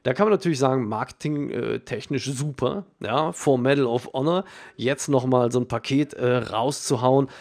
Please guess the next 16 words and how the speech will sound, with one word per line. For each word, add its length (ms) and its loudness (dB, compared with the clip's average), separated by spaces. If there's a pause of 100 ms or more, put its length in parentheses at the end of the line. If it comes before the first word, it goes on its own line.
(140)
bei 160 2
dem 280 2
hier 340 2
alle 260 2
Premium-Zusatzinhalte 1700 0
mit 240 0
enthalten 580 -2
sind, 420 0
die 120 -2
gerade 280 4
im 60 0
Hintergrund 520 0
hier 140 2
nochmal 280 -2
besprochen 540 -4
werden. 260 0